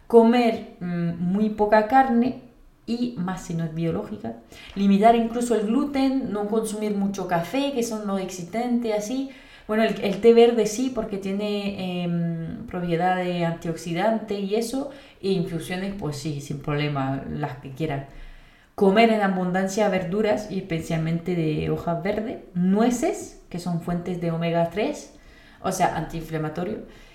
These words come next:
y también pescado azul, aceite de oliva.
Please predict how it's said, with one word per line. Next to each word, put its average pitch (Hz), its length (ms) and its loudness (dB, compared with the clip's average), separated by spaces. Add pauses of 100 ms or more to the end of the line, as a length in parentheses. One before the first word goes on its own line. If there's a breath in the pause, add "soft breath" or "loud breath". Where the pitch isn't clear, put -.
(220 loud breath)
y 311 320 4
también 269 520 4
pescado 226 480 6
azul, 247 540 0
aceite 208 400 -2
de 185 60 2
oliva. 262 800 2